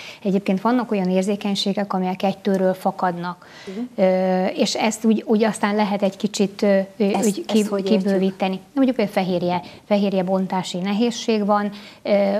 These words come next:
Speaker 1: ott akkor gyakorlatilag, ö, ö, most mindegy az, hogy tojás fehérje, vagy tejfehérje, tehát, ö, ö, azt tudja a szülő, hogy azokor ezeket nem, nem használom. Tehát attól, hogy egy, ö, tejfehérje érzékeny a gyerek, és nem kapja a tojás fehérjét, ö,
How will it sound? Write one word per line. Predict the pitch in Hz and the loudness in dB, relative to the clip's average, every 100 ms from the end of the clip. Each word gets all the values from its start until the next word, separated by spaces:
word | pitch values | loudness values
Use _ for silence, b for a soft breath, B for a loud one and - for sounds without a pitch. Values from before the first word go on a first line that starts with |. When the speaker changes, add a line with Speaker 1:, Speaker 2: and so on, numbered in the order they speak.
| - | 0
Speaker 1:
ott | 226 214 | -2 0
akkor | - 196 | 0 0
gyakorlatilag, | 202 208 - 196 196 208 196 190 190 190 | 2 2 2 0 0 0 2 2 2 2
ö, | 190 190 185 B B | 2 2 -2 B B
ö, | - 190 185 | -2 0 2
most | 190 - | 0 0
mindegy | 226 196 185 | 2 2 0
az, | 190 | -2
hogy | 196 185 | -4 -2
tojás | - 202 190 190 - | 0 2 0 -2 -2
fehérje, | 196 185 185 180 180 180 | 0 0 2 2 2 0
vagy | 175 170 | -2 -2
tejfehérje, | 196 185 - 202 202 190 196 190 196 196 B - | 0 0 0 -2 0 2 2 2 0 -4 B -2
tehát, | 185 185 180 190 | 0 0 0 2
ö, | 190 185 185 B - | 2 0 -4 B -4
ö, | 190 190 190 196 208 294 | 0 2 0 -2 -2 -4
azt | 247 | -4
tudja | - 247 190 | 2 2 4
a | 180 | 2
szülő, | - 269 247 240 | 2 4 4 4
hogy | 214 202 | 2 -2
azokor | 190 202 208 | 0 0 0
ezeket | 208 202 196 208 | 0 0 0 0
nem, | 202 190 - - | 0 0 -2 -2
nem | 202 | 0
használom. | 185 196 - 208 185 175 170 B | 2 0 0 -6 -4 -4 -8 B
Tehát | - 196 | -4 0
attól, | 226 233 214 | 0 2 0
hogy | 190 | 2
egy, | 185 180 196 - | 2 2 -2 0
ö, | 202 | 0
tejfehérje | 202 214 214 202 190 185 | 2 0 0 0 0 0
érzékeny | 190 190 190 190 180 | 0 0 -2 0 0
a | 175 | 0
gyerek, | 190 220 262 240 B B - - | 0 2 0 -2 B B -12 -2
és | 220 190 196 - | 0 2 0 0
nem | 220 214 | 0 2
kapja | 196 - 190 190 202 | 0 0 0 0 -2
a | - 196 | -4 0
tojás | 202 196 185 | 2 2 0
fehérjét, | - 196 185 180 180 180 180 | 0 0 2 0 2 0 0
ö, | 196 | 0